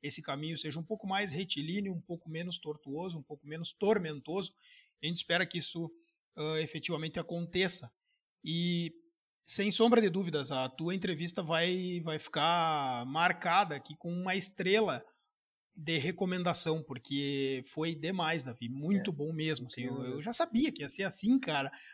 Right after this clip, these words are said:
Speaker 1: mas é, é impressionante, porque eu sei, mas eu sempre me surpreendo, né?
Speaker 2: <laughs>
Speaker 1: O homem é um monstro!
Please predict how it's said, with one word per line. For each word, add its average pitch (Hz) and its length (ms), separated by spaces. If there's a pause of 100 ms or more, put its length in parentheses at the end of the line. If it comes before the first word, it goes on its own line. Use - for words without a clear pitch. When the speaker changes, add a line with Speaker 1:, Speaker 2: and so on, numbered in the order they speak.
(140)
Speaker 1:
mas 165 420
é, 220 440
é 208 60
impressionante, 247 720
porque - 180
eu 170 80
sei, 226 320
mas 262 180
eu 220 60
sempre 277 320
me 240 100
surpreendo, 233 600
né? 185 100
Speaker 2:
<laughs> 247 1400
Speaker 1:
O 165 100
homem 262 280
é 269 40
um 262 200
monstro! 269 600